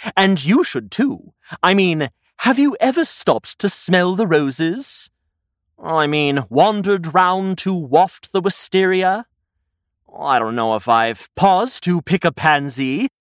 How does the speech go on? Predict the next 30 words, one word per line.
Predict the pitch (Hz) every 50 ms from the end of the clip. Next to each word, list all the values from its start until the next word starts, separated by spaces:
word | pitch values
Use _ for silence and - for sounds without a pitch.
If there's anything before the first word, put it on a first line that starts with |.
| _
Okay, | - 220 214 - 147 175 185 196 202 202 196 196
okay. | 160 147 180 170 - - 196 214 180 135 117 110 110 - _ _ _ _ _ _ _ _ _ -
I | 135 170 196 190 _ _
could | - - 240 277
stand | - - - 196 165 160 151
to | 131
spend | - - - 156 147 143
a | 135 123
little | 123 143 151 185
more | 165 127 117 113
time | - - 120 110 113 110
with | 110 107 92
the | 98
trees. | - - 147 156 123 95 92 92 107 - - - - - _ _ _ _ _ _ _ _ _ _ _ _
Thank | - - - - 254 247 214 175 - -
you. | 98 87 78 - _ _ _ _ _ _ _ _ _ _ _ _ _ _ _ _ _ _ _ _
In | _ 202 202
fact, | 185 - 269 302 175 127 - - - - - _ _ _ _ _ _ _ _ _ _
we'll | 139 180
be | 262 330
talking | 247 - 180 151 143 - 147 143
a | 135
lot | 127 127 147 202 240 160
about | 120 - 117 110 -
the | - -
power | - - 139 135 143 151
of | 160 143 139
nature | 185 214 - - - 135
today. | 104 104 90 92 78 73 - - _ _ _ _ _ _ _ _ _ _ _ _
Really? | 147 151 156 175 165 139 123 110 104 104 120 156 269 339